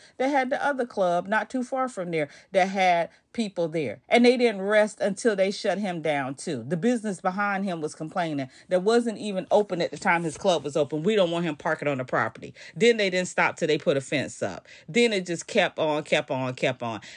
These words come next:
And then Hurricane Michael, which he was gone before then, just leveled the whole little strip mall plaza. But this is what they do for, and I'm just gonna call it out, black clubs.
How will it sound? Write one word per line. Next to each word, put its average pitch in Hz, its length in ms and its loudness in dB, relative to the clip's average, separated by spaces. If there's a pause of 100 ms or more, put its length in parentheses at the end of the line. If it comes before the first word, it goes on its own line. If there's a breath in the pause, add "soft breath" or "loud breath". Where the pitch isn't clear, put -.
And 233 140 -2
then 233 140 0
Hurricane 196 500 2
Michael, 165 380 -2
which 156 160 -6
he 180 100 -6
was 139 140 -8
gone 135 260 -2
before 120 320 -8
then, 120 200 -6
just 135 200 -6
leveled 131 420 -4
the 127 120 -2
whole 135 500 0 (320)
little 143 380 2
strip 135 320 -2
mall 110 180 -4
plaza. - 440 -8 (2000)
But 190 160 2
this 262 200 4
is 254 160 -2
what 220 220 2
they 180 160 2
do 160 540 0 (180 loud breath)
for, 190 460 6 (160 loud breath)
and 226 160 0
I'm 233 100 0
just 208 180 -10
gonna 185 160 -2
call 185 300 2
it 208 100 4
out, - 320 2
black 190 300 4
clubs. - 560 -2